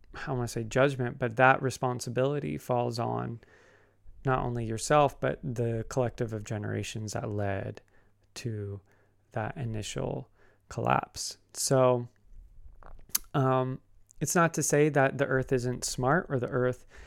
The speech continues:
isn't alive or that the things could shift.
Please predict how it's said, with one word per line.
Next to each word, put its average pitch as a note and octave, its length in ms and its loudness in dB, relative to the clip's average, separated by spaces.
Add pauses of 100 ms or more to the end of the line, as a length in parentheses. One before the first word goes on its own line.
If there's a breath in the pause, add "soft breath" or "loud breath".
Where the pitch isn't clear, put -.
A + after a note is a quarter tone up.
(220 loud breath)
isn't B2+ 220 0
alive C3+ 480 8
or B2 100 2
that A2+ 180 0
the A#2 120 -4
things B2 380 -2
could A2 220 -6
shift. - 520 -2